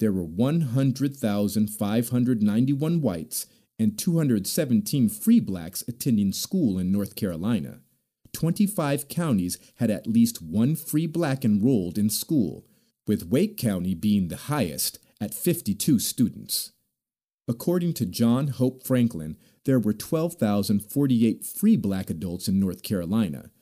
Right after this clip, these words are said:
of which five thousand one hundred ninety-one, forty-three percent, were literate. Obviously, free blacks in the state were learning to read and write, regardless if they were officially enrolled in school or not.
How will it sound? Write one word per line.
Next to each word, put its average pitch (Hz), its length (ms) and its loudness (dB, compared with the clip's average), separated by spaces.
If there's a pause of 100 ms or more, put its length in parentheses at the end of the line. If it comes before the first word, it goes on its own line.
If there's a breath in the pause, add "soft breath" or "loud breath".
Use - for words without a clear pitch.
(260)
of 110 180 2
which 107 260 0 (140 soft breath)
five 120 360 0
thousand 113 600 2
one 110 300 2
hundred 107 320 2
ninety-one, 95 840 0 (420)
forty-three 92 460 -2
percent, 95 560 -2 (360)
were 120 100 4
literate. 82 580 -2 (680)
Obviously, 95 680 -2 (100)
free 147 320 0
blacks 117 440 2
in 104 80 2
the 90 100 0
state - 460 -4 (160 soft breath)
were 104 100 2
learning 139 520 2
to 82 280 -6
read 120 240 4
and 147 160 2
write, 147 300 0 (280 soft breath)
regardless 113 720 2
if 101 140 -4
they 107 100 2
were 90 300 -4 (160)
officially 95 720 0
enrolled 95 440 2
in 80 140 -6
school 90 580 0 (160)
or 104 200 2
not. 92 480 -2